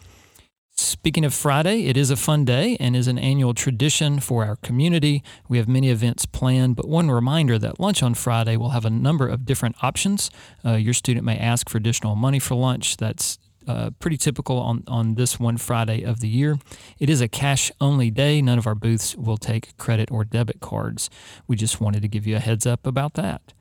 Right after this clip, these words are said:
An additional announcement for parents of seniors.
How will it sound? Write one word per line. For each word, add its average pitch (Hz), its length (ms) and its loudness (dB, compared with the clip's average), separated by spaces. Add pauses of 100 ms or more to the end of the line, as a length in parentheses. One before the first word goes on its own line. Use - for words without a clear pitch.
An 143 80 4
additional 139 400 2
announcement 147 540 0
for 120 240 -2
parents 139 480 -2
of 113 200 -2
seniors. 160 800 0